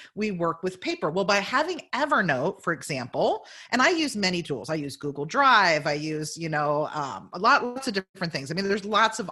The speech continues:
awesome tools out there, but it's the system that brings the tool to life. And so I, I was the worst with mail. That was my, and schoolwork. Oh my word, the kids' schoolwork would come in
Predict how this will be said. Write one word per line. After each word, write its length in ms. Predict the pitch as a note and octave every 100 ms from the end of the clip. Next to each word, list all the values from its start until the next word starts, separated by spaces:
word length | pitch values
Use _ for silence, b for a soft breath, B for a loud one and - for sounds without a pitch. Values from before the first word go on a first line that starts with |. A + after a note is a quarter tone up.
| -
awesome 460 | F3 F3 - E3
tools 340 | D#3 E3 D#3+ C#3
out 220 | A#2 -
there, 220 | G2 - B B B -
but 340 | F#3 A#3+ E3 - G#3
it's 220 | G#3 -
the 120 | G3+
system 760 | - - - E4 - - B2+ - - F3
that 200 | E3+ F#3
brings 320 | F#3 F3 D3+
the 120 | E3
tool 360 | - E3+ C#3+ C3+
to 140 | D#3
life. 480 | C3 - - - - B B B -
And 160 | F#3
so 440 | - G#3 F#3+ F#3 - _ _ F#3 -
I, 160 | G#3 B3 G#3
I 160 | F#3+ B3+
was 160 | B3+
the 100 | -
worst 440 | G3+ G3+ G#3 - -
with 160 | D#3+
mail. 440 | E3 D#3 A#2+ F#2 -
That 260 | E3+ F#3 F#3+ -
was 220 | G3 F#3
my, 300 | F3 E3 D#3
and 160 | F#3+ D#3+
schoolwork. 680 | - - - A#3+ F3+ C3 -
Oh 60 | G3
my 100 | E3+
word, 220 | D3+ C#3
the 60 | D3+
kids' 260 | - F#3
schoolwork 420 | C4 A3 F#3 D3+ -
would 120 | -
come 180 | D#3
in 140 | D3